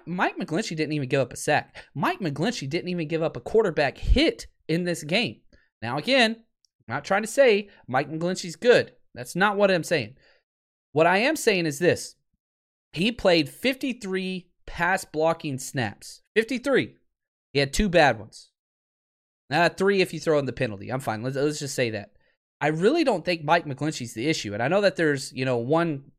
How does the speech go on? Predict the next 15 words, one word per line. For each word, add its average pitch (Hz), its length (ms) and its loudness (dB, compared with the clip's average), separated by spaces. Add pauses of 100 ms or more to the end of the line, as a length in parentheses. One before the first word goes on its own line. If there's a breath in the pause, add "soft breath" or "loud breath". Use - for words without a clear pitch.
prominent 151 440 -2
sports 139 400 -2
writer 120 320 0
out 123 240 0
there 110 220 -2
that's 110 240 -4
driving 131 600 0
this 117 440 -4
theme 135 380 -4
and 107 140 -6
whatever 113 380 0
else. - 360 -2 (800 soft breath)
But 175 240 4 (180)
the 180 100 6
film, 285 560 4